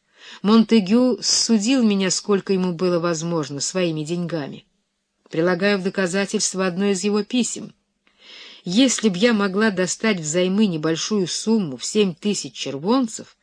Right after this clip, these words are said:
я могла бы представить в обеспечение графства Оберштейн в Лотарингии, которое герцог Шлезвиг-Гольштейнский, князь и граф Лимбургский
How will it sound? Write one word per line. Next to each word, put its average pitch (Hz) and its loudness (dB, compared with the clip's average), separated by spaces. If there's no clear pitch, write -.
я 285 0
могла 233 2
бы 226 4
представить 214 -2
в 190 -2
обеспечение 208 0
графства 190 -2
Оберштейн 190 -2
в 165 -4
Лотарингии, 180 -2
которое 180 0
герцог 180 -2
Шлезвиг-Гольштейнский, 170 -2
князь 180 -4
и 151 -4
граф 165 -2
Лимбургский 156 -2